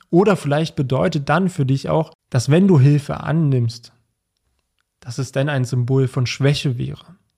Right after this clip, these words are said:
Und dadurch, dass du diese Gefühle wirklich mal fühlst, dass du sie zulässt und nicht versuchst, sie wegzudrücken, kommst du dann auch zu der Erkenntnis und sagst, „Hey, okay,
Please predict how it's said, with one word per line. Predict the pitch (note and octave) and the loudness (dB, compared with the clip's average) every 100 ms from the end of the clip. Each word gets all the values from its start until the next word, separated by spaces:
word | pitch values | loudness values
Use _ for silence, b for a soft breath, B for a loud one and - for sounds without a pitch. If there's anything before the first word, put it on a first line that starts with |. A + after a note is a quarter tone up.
| _ _ _ _ _ _ - | _ _ _ _ _ _ -4
Und | C3 | 0
dadurch, | C#3+ E3 C3+ | 0 0 -2
dass | D#3 - | -6 -4
du | C#3+ | -4
diese | C3+ C3 | -4 -4
Gefühle | A#2+ D#3 C#3+ B2+ | -4 -2 -2 0
wirklich | C#3+ D3 C3 | -2 -2 -8
mal | B2+ A#2+ B2 - _ _ | -4 -4 -6 -10 _ _
fühlst, | - D3+ D#3 - | 0 2 2 -2
dass | B2+ | -6
du | C3+ | -4
sie | B2 B2 B2 | -2 -4 -4
zulässt | - F3+ B2+ C3 - | -2 0 0 0 -4
und | C3+ A#2+ | -6 -2
nicht | D#3+ - | -4 -4
versuchst, | C#3 D3 C#3+ - | -4 -4 -4 -10
sie | - C3+ C3 B B B B B _ _ | -8 -6 -6 B B B B B _ _
wegzudrücken, | C3 F3 - C3+ C#3+ C#3+ E3 E3+ b b b b b _ | -2 -2 -4 -8 -4 -4 -2 -6 b b b b b _
kommst | - E3+ F3+ | -2 -2 -2
du | D3 | -4
dann | C#3 C3+ D3+ | -2 -4 -4
auch | - D#3+ D#3 - - | -4 -4 -4 -18 -6
zu | - | -2
der | C3+ C3+ | -2 -2
Erkenntnis | B2 D3 F#3 F3+ C3 - _ _ _ | -2 0 0 -2 -6 -8 _ _ _
und | B2+ | -8
sagst, | C3 B2+ - | -4 -6 -6
„Hey, | - C#3+ A#2 - _ _ _ _ _ | -2 -2 -2 -8 _ _ _ _ _
okay, | C3 A#2+ D3 B2+ | -4 -2 -2 -2